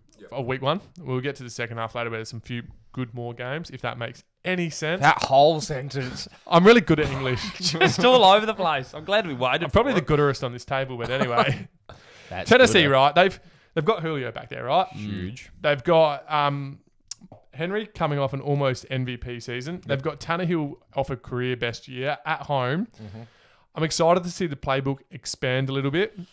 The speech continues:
Speaker 2: Arizona weren't as good as we thought they were gonna be last year, but we have hyped them
Speaker 1: Yeah.
Speaker 2: up
Speaker 3: Yeah.
Speaker 2: significantly this year. We, uh, think they are gonna be great. I just think running into a team like Tennessee in week one of the year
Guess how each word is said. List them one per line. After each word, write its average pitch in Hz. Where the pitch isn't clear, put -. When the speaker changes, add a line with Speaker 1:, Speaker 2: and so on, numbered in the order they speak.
Speaker 2:
Arizona 156
weren't 143
as 143
good 139
as 123
we 127
thought 135
they 139
were 123
gonna 123
be 120
last 123
year, 175
but 139
we 139
have 135
hyped -
them 123
Speaker 1:
Yeah. 90
Speaker 2:
up 127
Speaker 3:
Yeah. 107
Speaker 2:
significantly 151
this 151
year. 180
We, 147
uh, 139
think 147
they 131
are 127
gonna 123
be 117
great. 135
I 147
just 160
think 151
running 156
into 147
a 135
team 135
like 123
Tennessee 135
in 143
week 139
one 135
of 127
the 120
year 127